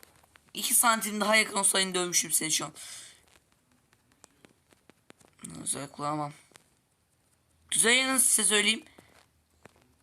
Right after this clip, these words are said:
Hmm. Güzel yanı yok. <laughs>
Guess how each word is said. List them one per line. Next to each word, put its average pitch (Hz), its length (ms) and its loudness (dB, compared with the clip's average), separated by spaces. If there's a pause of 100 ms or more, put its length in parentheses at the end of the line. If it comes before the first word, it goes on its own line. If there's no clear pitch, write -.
(1600)
Hmm. 160 180 -12 (2500)
Güzel 180 240 2
yanı 160 160 2
yok. 147 280 -6 (4000)
<laughs> 269 320 -2